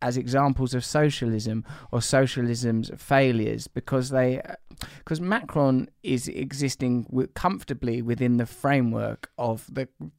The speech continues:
kind of neo-, neoliberal failings that are bringing about the, uh, current m-, mass discontentment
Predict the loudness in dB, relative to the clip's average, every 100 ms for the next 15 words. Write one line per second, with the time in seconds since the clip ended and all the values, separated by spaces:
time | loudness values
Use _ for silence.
0 | -6 2 4 4 4 4 4 4 -2 -4
1 | 0 2 4 4 4 4 4 0 -8 -20
2 | -6 -4 0 4 6 6 6 6 4 4
3 | 2 2 2 4 4 4 0 -6 -6 0
4 | 2 2 4 4 4 2 2 2 2 2
5 | 2 2 0 -8 _ 0 0 0 -4 0
6 | 2 2 -2 -10 -6 -6 -2 4 4 4
7 | -2 -6 -4 -4 -4 -2 -2 -2 -4 -6